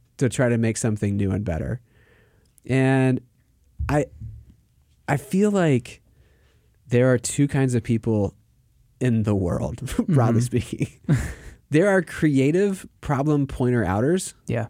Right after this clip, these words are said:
Speaker 1: And there are creative problem solvers.
Speaker 2: Okay.
Speaker 1: I would like to be a creative problem solver.
Speaker 2: Yeah.
Speaker 1: The creative
Speaker 2: Yeah.
Speaker 1: problem pointer outers are the people who are like, "Yeah, I see what you wanna do there. That's gonna be impossible." <clears throat> Right?
Speaker 2: Right.
Speaker 1: I mean,
Speaker 2: Right.
Speaker 1: that's like when you wanna get this podcast started,
Speaker 2: Right.
Speaker 1: people told you it was impossible, right?
Speaker 2: Yeah.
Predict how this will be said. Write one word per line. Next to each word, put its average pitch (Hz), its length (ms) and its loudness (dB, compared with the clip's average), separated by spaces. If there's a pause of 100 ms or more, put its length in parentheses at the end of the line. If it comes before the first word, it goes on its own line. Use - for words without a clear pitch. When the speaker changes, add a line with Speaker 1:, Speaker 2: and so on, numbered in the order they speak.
(320)
Speaker 1:
And 123 120 2
there 123 100 4
are 120 60 0
creative 123 360 0
problem 107 360 -2
solvers. - 560 -6 (280)
Speaker 2:
Okay. 127 260 -4 (680)
Speaker 1:
I 160 140 2
would 214 120 2
like 180 180 2
to 147 100 0
be 131 160 4
a 113 40 2
creative 110 360 -2
problem 101 300 0
solver. 85 520 -6 (160)
Speaker 2:
Yeah. 117 240 -4 (280)
Speaker 1:
The 135 80 -4
creative 220 240 4
Speaker 2:
Yeah. - 40 -4
Speaker 1:
problem 190 220 0
pointer 151 260 2
outers 127 400 2
are 120 80 -2
the 117 80 2
people 123 300 0
who 120 160 2
are 110 40 2
like, 104 280 -2
"Yeah, 139 260 -2
I 127 80 -2
see 135 180 -6
what 151 200 -4
you - 80 -4
wanna 117 180 -4
do 127 220 -2
there. 117 160 -2
That's 120 180 -4
gonna 117 160 -4
be 117 100 -2
impossible." 113 720 -6 (160)
<clears throat> - 320 -14
Right? 190 280 -2 (280)
Speaker 2:
Right. 127 300 2
Speaker 1:
I 135 60 -4
mean, 135 120 4
Speaker 2:
Right. 139 60 2
Speaker 1:
that's 151 140 0
like 147 160 2
when 135 80 2
you 143 100 4
wanna 143 140 2
get 135 100 0
this 117 100 0
podcast 143 440 -2
started, 101 280 -2
Speaker 2:
Right. 107 120 -2
Speaker 1:
people 139 180 0
told 123 220 0
you 113 60 2
it - 20 2
was 98 80 0
impossible, 101 480 -4
right? 95 180 0
Speaker 2:
Yeah. 110 160 -2